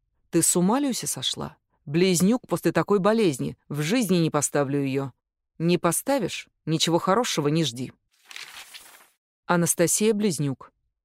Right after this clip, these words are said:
Прошло полтора года, как я не тренировалась, но начала ходить в тренажёрный зал и на хореографию. Похудела на тринадцать килограммов.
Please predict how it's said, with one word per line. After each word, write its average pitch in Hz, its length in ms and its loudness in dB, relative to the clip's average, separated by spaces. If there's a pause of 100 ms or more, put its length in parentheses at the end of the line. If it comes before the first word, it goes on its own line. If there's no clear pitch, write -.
(200)
Прошло 180 500 2
полтора 170 460 2
года, 185 340 0
как - 240 -6
я 165 140 4
не 180 140 0
тренировалась, 156 800 -2 (480)
но 165 120 0
начала 160 380 0
ходить 147 380 -4
в - 40 -20
тренажёрный 151 640 -2
зал 147 400 -4
и 233 60 -2
на 220 100 2
хореографию. 143 800 -6 (300)
Похудела 185 640 2
на 240 120 2
тринадцать 151 540 -2
килограммов. 139 760 -4